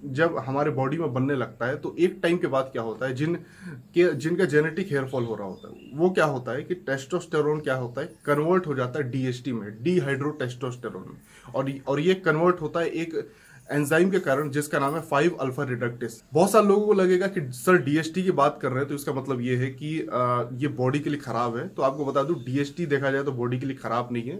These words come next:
एक male में अगर आप देखें, voice की बात करें या अगर आप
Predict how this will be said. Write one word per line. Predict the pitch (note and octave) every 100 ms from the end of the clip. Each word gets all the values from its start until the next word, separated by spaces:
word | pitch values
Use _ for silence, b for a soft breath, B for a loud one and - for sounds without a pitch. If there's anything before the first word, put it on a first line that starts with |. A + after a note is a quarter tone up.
| G3
एक | C#3+
male | B2+ A#2+ C#3+ D3+
में | C3+
अगर | C#3+ A#2 A#2+
आप | A#2+ A#2+
देखें, | A#2+ A#2+ G2
voice | G#2+ C3 C3+
की | C3+
बात | A#2 A#2 -
करें | A#2+ B2
या | B2+ B2 B2 B B B -
अगर | A2+ A#2+
आप | A#2 A#2+ B2